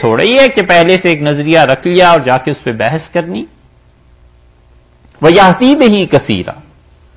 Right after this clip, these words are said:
اور قرآن اللہ کثرت سے ہدایت دیتا ہے، بہی، اس قرآن کے ساتھ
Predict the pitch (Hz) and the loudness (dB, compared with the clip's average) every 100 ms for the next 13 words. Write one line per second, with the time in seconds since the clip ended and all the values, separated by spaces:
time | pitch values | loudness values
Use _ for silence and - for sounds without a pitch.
0 | _ - 127 - 139 143 180 214 226 339 | _ 0 0 2 2 4 4 4 0 -4
1 | - _ _ - 151 170 156 - 196 196 | -16 _ _ -2 2 4 4 4 0 0
2 | 254 269 - 220 196 151 143 143 139 151 | 2 2 2 2 4 4 4 2 0 -2
3 | 151 175 185 185 - - 156 165 185 - | 2 2 4 0 -4 0 2 2 0 -2
4 | - 165 143 139 170 151 131 - 147 170 | -4 0 2 4 2 0 -4 0 2 4